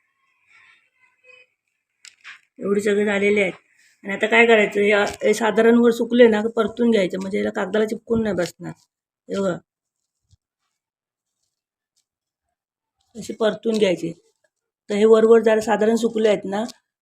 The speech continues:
असे परतून घ्यायचे. हे बघा, हे सगळे मी परतून घेते. हे बघा, एवढ्या सगळ्या सग-, कुरड्या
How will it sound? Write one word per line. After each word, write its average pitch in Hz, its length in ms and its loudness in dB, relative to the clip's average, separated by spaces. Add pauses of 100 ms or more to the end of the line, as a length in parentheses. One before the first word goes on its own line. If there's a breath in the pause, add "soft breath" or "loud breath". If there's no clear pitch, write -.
(120)
असे 202 280 -4
परतून 214 360 -4
घ्यायचे. 160 400 -8 (1800)
हे 165 80 -8
बघा, 156 180 -6 (1700)
हे 214 200 -2 (640)
सगळे 214 160 2
मी 233 180 4
परतून 233 340 2
घेते. 185 280 -2 (640)
हे 220 140 -20
बघा, 226 240 -4 (520)
एवढ्या 233 260 0
सगळ्या 233 280 -4
सग-, 226 480 -10
कुरड्या 233 280 -4